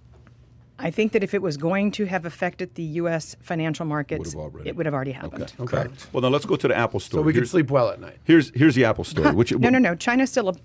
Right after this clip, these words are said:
Speaker 1: bad country. I
Speaker 3: I
Speaker 1: mean,
Speaker 3: agree.
Speaker 1: anyways.
Speaker 2: By the way, c-, can you imagine if Apple threatens to ban Facebook and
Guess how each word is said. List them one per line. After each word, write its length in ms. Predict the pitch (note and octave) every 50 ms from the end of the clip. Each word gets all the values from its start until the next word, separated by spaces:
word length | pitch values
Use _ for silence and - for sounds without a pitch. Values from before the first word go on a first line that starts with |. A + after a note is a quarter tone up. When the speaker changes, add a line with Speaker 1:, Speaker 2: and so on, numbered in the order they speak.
| - - -
Speaker 1:
bad 180 | G3+ F3+ -
country. 320 | - F#3+ F3 - D3 D3 - - -
I 40 |
Speaker 3:
I 40 | D3
Speaker 1:
mean, 80 | C3 C3
Speaker 3:
agree. 220 | B2+ C3 - - - - - - -
Speaker 1:
anyways. 320 | - D3+ C#3+ - - - - -
Speaker 2:
By 160 | - C3+ C#3 C3+
the 80 | B2+
way, 140 | A#2+ - F#2 -
c-, 100 | - -
can 200 | B2 - E3 -
you 60 | -
imagine 280 | D#3+ C#3+ A2+ - A2 G2
if 140 | E2+ - - -
Apple 480 | G#2 G2+ G2+ - D#2 C2+ C#2 D#2+ - - _ _ - _ _ -
threatens 600 | - - - - C3 C3 - - B2 A#2+ - -
to 80 | - F#2+
ban 360 | D#2+ G2 G2 F#2+ F#2+ F#2+ -
Facebook 720 | - - - - G#2 G2+ - - - G2+ G2 F#2 - - _ - - _ -
and 440 | A#2 A#2 G2+ F#2+ F#2 F#2+ F2+ -